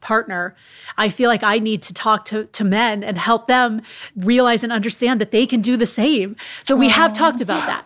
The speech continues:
Speaker 1: And so who knows down the line what we might be able to kinda, like, mesh together
Speaker 2: Yeah.
Speaker 1: with this, uh, this, with this world. But he thinks about that too. <laughs>
Speaker 2: So would you say that you're happier now than when you were single?
Speaker 1: Um,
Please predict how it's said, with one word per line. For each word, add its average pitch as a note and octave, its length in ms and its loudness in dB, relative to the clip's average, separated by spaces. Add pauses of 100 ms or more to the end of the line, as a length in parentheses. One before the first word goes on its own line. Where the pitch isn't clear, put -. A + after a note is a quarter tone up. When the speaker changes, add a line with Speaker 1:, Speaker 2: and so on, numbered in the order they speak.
(160)
Speaker 1:
And A#3 140 -2
so A#3 140 4
who F4+ 240 4
knows B3 340 4
down A#3+ 240 0
the A#3 80 0
line G3+ 380 0
what G#3+ 160 -2
we A#3 100 -4
might A3 200 -2
be A#3 120 -2
able G#3+ 160 0
to G#3+ 120 -6
kinda, G#3 280 -4
like, F#3 260 -2
mesh G3+ 360 -2
together F#3 320 0
Speaker 2:
Yeah. B3 420 6
Speaker 1:
with F#3 140 4
this, - 80 -8
uh, - 240 -2
this, A#3 300 -2
with C4+ 180 2
this B3+ 200 2
world. A3 420 0
But G3+ 220 -2 (320)
he C#4 180 4
thinks C#4 280 0
about A3 260 0
that G3 220 0
too. - 260 -4 (260)
<laughs> - 240 -8
Speaker 2:
So - 400 4
would E4 320 -2
you A4+ 180 6
say A#3+ 500 2
that A3+ 140 -4
you're A3 140 2
happier G3 480 -4
now E3 320 0
than E3 280 -8
when E3+ 220 -4
you E3 100 -6
were D#3+ 60 -8
single? E3+ 500 -6 (480)
Speaker 1:
Um, D4+ 320 4